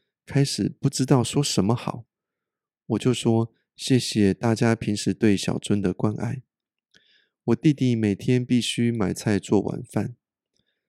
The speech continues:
常常会在团体活动中急忙的回家，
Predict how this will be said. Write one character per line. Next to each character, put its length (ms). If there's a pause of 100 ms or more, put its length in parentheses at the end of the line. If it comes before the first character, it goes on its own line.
(140)
常 220
常 280
会 140
在 220
团 280
体 160
活 240
动 240
中 360 (400)
急 180
忙 240
的 100
回 220
家， 420